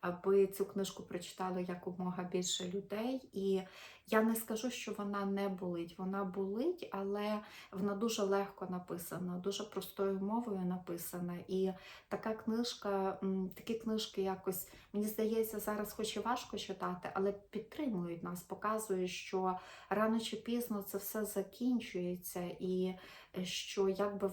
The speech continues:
важко не було, ми маємо боротися, маємо стояти, маємо, е, бути рішучими, витривалими. Я, е, дуже раджу прочитати «Паризька квартира».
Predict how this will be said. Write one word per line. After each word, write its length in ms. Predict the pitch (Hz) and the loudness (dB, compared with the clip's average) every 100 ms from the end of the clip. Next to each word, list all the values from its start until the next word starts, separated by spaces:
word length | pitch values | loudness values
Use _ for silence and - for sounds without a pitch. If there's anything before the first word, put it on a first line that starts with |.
| - | 2
важко 420 | 202 208 - - 196 | 2 2 0 -4 -4
не 100 | 185 | -4
було, 460 | 185 185 202 220 | -4 0 0 2
ми 340 | 190 185 185 185 | 0 0 0 2
маємо 680 | 180 190 226 202 180 180 | 4 4 4 4 6 4
боротися, 880 | 170 170 180 185 240 247 208 - 196 | 4 4 6 6 4 2 -2 -2 -4
маємо 640 | 196 190 185 180 175 170 175 - - | -4 -4 0 2 2 -2 -8 -16 -12
стояти, 960 | - - 185 175 202 220 220 190 185 185 | -6 0 4 4 4 2 0 2 2 2
маємо, 680 | 180 180 180 175 170 170 160 - _ _ _ _ _ _ - - 214 | 0 2 2 0 0 -2 -6 -10 _ _ _ _ _ _ -12 -4 0
е, 320 | 196 190 180 175 - - - | 2 4 2 2 -2 -8 -4
бути 400 | 185 247 - 196 | 2 4 6 6
рішучими, 840 | 196 - 233 233 - 196 185 180 | 4 0 -2 -2 0 0 0 2
витривалими. 840 | 190 190 185 175 165 160 - 175 180 - - - - - | 2 2 -2 -2 -2 -2 -4 -6 -6 -12 -16 -16 -16 -10
Я, 440 | 180 214 226 214 - | -2 0 2 0 2
е, 360 | 202 190 190 185 | 4 4 2 0
дуже 320 | 175 214 214 175 | 2 4 4 2
раджу 420 | 160 165 - 156 | -2 -2 -6 -4
прочитати 600 | 180 175 175 202 214 202 | -4 -4 -6 -4 -4 -4
«Паризька 720 | 190 175 175 175 - 165 170 - | -6 -2 -2 -2 -6 -4 -4 -8
квартира». 720 | - 180 - 214 226 240 220 | -4 -4 -2 -2 0 2 0